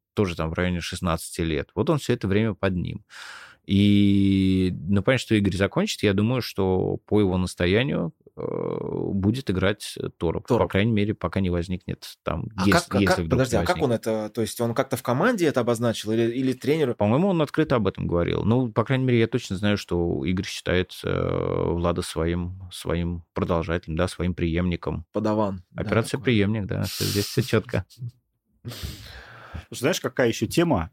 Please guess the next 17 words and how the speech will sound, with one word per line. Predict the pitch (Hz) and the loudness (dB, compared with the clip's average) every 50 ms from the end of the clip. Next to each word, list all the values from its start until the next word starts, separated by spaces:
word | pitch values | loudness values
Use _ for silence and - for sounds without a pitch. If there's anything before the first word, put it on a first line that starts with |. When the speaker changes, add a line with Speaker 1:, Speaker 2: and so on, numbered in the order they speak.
| _ | _
Speaker 3:
А, | - 110 104 101 98 | 0 2 2 4 2
вот | 92 95 98 - - _ _ | 2 2 0 -2 -4 _ _
про | 117 113 113 110 110 107 104 101 - - | 2 4 4 6 6 4 4 2 2 2
интерес | 120 120 - 139 139 131 127 110 - - _ _ _ | 2 2 4 4 4 6 4 4 2 -4 _ _ _
текущего | - - - 120 110 - - 98 | -10 0 2 2 2 2 0 -2
чемпионата. | 92 - - 101 - 117 113 120 127 139 165 - - - 87 82 - - _ _ _ _ _ _ _ | 0 0 -2 0 2 2 2 4 4 2 0 0 -2 -4 -4 -4 -8 -14 _ _ _ _ _ _ _
А, | - 98 101 104 | -2 0 0 0
практически | - - 120 117 - - 151 - - - - 117 | 0 0 -2 -2 -2 -4 -4 -2 -2 0 0 0
все | - - - - 139 120 | 0 0 0 2 2 2
команды | - 127 104 110 117 117 110 92 87 98 101 92 - _ _ _ _ | 4 2 2 4 4 2 2 2 2 0 0 0 -4 _ _ _ _
топ, | - - - - _ _ _ _ _ _ _ _ | 0 0 0 -2 _ _ _ _ _ _ _ _
ну, | 127 127 123 123 127 | -8 -6 -4 -4 -4
скажем | - - 117 95 101 | 0 0 0 0 0
так, | 107 - - | -4 -2 2
верхней | 120 151 147 - - 120 - | 2 2 2 2 0 0 2
части | - 139 127 - - 113 | 2 0 0 2 -2 -2
таблицы, | - - 110 104 127 151 190 196 - - 117 92 | 0 0 0 2 2 2 0 0 -2 -2 -2 -2